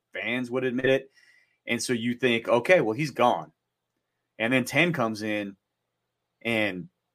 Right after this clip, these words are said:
they light him up twice. Like, that's gotta be frustrating to just be like, "Are you kidding me?" Like, now they got this guy. It's doing the same thing to us. Like, what's the deal? And honestly, I thought Jordan was better in the second game than he was the first game. I know the numbers,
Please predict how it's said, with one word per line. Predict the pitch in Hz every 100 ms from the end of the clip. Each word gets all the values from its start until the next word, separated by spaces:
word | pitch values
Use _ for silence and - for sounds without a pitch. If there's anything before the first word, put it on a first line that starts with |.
| -
they | 127
light | 143 185
him | 185
up | 202 180
twice. | - 190 254 - - - - _ _ _
Like, | -
that's | 180 165
gotta | 208 190
be | 190
frustrating | 180 196 196 - 110 85 _ _ _ _ _ _ _
to | 147
just | 139
be | 165
like, | 156
"Are | 151
you | 175
kidding | 170 175 170
me?" | 107 - _ -
Like, | 120
now | 131 139
they | 143
got | 147
this | 139 151
guy. | - 85 82
It's | -
doing | 139 131
the | 123
same | - 156 165
thing | 165 180 139
to | -
us. | - -
Like, | 101
what's | 104 120 -
the | 117
deal? | 123 135 - _ _ _ _ _
And | 147
honestly, | 131 208 320 - 131 143 - _ _ _ _
I | 180
thought | 226 180
Jordan | 127 170 208
was | 131
better | - 135 175
in | 110
the | 104
second | 117 160 135
game | 107 98
than | 98
he |
was | 101 101
the | 90
first | 98 131 -
game. | 92
I | 95
know | 131 156
the | 110
numbers, | 101 180 131 92 -